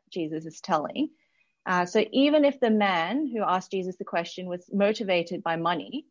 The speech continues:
surely his question could be about fairness.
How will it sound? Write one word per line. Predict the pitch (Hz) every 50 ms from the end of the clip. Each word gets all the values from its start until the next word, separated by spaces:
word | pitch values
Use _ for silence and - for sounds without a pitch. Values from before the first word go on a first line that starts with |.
| _ _ _ _ _ _ _ _ _ _ -
surely | - - 262 240 240 233 226 226 226 208
his | 214 226 208 190 208 - _ _ _ _ _ -
question | - - 254 254 - - - - 254 240 226
could | - - 214 -
be | - 196 190
about | 175 170 165 - - -
fairness. | - _ - 185 180 180 180 170 160 - - 185 - - - -